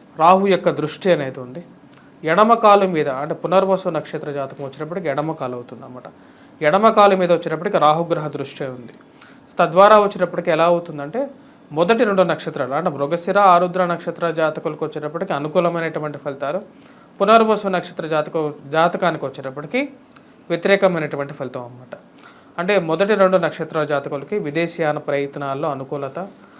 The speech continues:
దూర ప్రాంత ప్రయాణాల సౌఖ్యాన్ని ఇవ్వగలుగుతాడు. ప్లస్ అంటే ఒక పాజిటివ్ ఇంపాక్ట్ ఇవ్వగలుగుతాడు అన్నమాట రాహు గ్రహం.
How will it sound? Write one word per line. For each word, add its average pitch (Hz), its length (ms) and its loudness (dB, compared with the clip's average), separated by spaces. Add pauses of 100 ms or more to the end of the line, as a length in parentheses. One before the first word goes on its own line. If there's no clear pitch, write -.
(160)
దూర 180 240 2
ప్రాంత 180 480 2
ప్రయాణాల 147 640 0
సౌఖ్యాన్ని 151 760 -2
ఇవ్వగలుగుతాడు. 127 680 -8 (800)
ప్లస్ 220 160 6
అంటే 220 180 2
ఒక 170 260 -4
పాజిటివ్ 165 480 0
ఇంపాక్ట్ 151 360 -6
ఇవ్వగలుగుతాడు 135 560 -8
అన్నమాట 170 220 -2
రాహు 160 500 4
గ్రహం. 139 200 -10